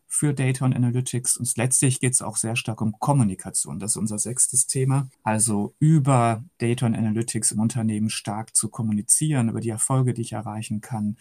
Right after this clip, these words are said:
auch Menschen auszubilden, mit,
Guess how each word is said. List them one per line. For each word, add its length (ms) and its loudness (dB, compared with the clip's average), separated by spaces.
auch 280 0
Menschen 800 2
auszubilden, 1200 2
mit, 160 -4